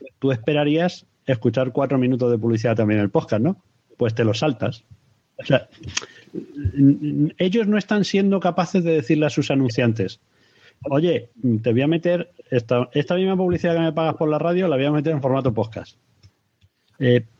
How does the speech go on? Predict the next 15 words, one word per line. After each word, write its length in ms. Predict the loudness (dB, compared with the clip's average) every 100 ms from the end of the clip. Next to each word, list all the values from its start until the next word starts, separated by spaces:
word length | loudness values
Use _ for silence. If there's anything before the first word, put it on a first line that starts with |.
| -16 -14 -14 -18 -8
son 240 | 2 2
cosas 300 | 2 0 -2
que 100 | -2
te 80 | -2
hacen 220 | -2 0
pensar 260 | 0 0 0
y 40 |
dices, 120 | 0
"Bueno, 260 | 0 0 -2 -8 _ -20 -20 -20 -6
podrían 360 | -2 0 0 0
encontrar 440 | 0 0 0 0
un, 60 | -2 -2 -2
un 60 |
anunciante, 920 | 0 0 0 0 0 0 0 0 -4
eh, 320 | -10 -8 -8